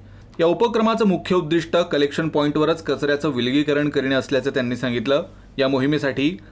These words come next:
त्या दहा वॉर्डांची निवड करण्यात आली आहे, ज्यांनी स्वच्छ मोहल्ला उपक्रमात चांगलं सहकार्य केलं होतं.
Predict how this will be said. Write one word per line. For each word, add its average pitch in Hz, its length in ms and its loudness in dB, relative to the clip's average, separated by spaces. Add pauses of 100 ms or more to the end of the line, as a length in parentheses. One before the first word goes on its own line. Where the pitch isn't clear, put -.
(180)
त्या 202 120 4
दहा 208 220 2
वॉर्डांची 170 440 2
निवड 160 240 2
करण्यात 156 320 0
आली 147 180 2
आहे, 151 460 -2
ज्यांनी 143 280 0
स्वच्छ 151 340 -2
मोहल्ला 160 360 2
उपक्रमात 131 460 0
चांगलं 127 360 -2
सहकार्य 117 480 0
केलं 107 200 0
होतं. 101 340 -2